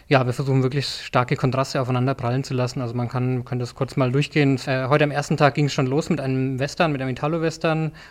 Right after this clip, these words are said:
und einem, ähm, einem Thriller. Es ist heute zur späten Stunde um zweiundzwanzig Uhr dreißig, ähm, kommt dann auch gleich mit Suspiria, einem,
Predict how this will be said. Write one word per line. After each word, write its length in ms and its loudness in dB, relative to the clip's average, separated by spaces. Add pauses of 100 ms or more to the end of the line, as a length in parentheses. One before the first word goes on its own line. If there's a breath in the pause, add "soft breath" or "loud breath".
(160 loud breath)
und 160 -2
einem, 360 -2
ähm, 300 -6
einem 140 -4
Thriller. 560 0 (340 loud breath)
Es 140 -10
ist 80 -10
heute 400 2 (100)
zur 140 -6
späten 320 0
Stunde 280 0
um 100 2
zweiundzwanzig 460 0
Uhr 80 0
dreißig, 600 -2
ähm, 420 -2
kommt 220 -4
dann 100 0
auch 240 -12
gleich 400 -4
mit 180 -2
Suspiria, 520 -2
einem, 520 -2